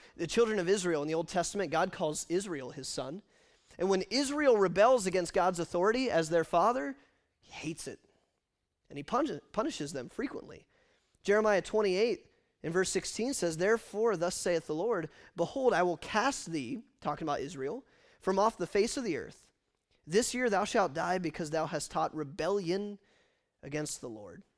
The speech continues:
Rebellion. God does not like rebellion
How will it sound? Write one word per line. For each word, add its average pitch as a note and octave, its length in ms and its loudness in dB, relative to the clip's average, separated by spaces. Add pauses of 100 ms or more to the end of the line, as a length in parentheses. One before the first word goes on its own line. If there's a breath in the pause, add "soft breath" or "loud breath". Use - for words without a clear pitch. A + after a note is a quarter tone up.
(300)
Rebellion. E3+ 880 -8 (540)
God A3+ 280 0
does D3+ 220 -6
not F3+ 460 -2
like F3 460 -4 (200 soft breath)
rebellion F#3+ 680 -2